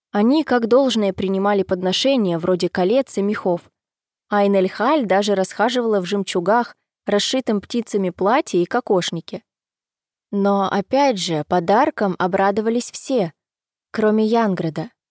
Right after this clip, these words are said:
которого прельстили лишь искусная, но все равно скромная деревянная чаша с яшмой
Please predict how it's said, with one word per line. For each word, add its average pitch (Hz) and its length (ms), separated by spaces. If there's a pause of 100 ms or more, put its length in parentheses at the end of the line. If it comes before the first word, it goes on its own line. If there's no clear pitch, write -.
(280)
которого 208 460
прельстили 214 640
лишь 190 360
искусная, 202 760
но 185 120
все 214 200
равно 220 260
скромная 190 580
деревянная 185 600
чаша 294 400
с - 100
яшмой 180 500